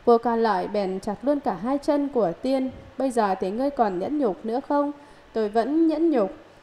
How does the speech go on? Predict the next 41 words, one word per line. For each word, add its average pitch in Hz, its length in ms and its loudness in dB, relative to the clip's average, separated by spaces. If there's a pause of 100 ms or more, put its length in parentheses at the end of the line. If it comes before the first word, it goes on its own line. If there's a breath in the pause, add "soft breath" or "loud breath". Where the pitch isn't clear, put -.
(160)
"Ngươi 233 240 4
chỉ 214 200 -4
nói 190 260 -2
láo 262 440 0
không 311 180 0
có 302 140 0
thực. 302 240 2 (1160 loud breath)
Ngươi 254 140 6
thấy 247 380 2
ta 285 80 0
có 277 180 0
kiếm, 285 380 0
sợ 294 260 0
ta 294 120 0
chém 285 280 -2
đầu 202 180 4
của 190 300 -2
ngươi, 285 300 2 (140)
để 196 160 -2
ngươi 254 180 0
phải 233 220 0
khổ 180 220 -2
sở, 196 320 2 (140)
nên 220 280 -2
ngươi 220 120 0
không 220 220 -2
dám 220 200 -2
nói 302 120 0
thật 311 280 2
là 180 120 0
ngươi 220 200 -2
không 285 220 -2
nhẫn 311 220 0
nhục 202 220 0
được, 196 300 0
ngươi 220 160 -2
phải 175 240 -4
dối 180 200 -2
ta. 240 340 0 (520 loud breath)
Ngươi 247 280 4
cứ 240 320 2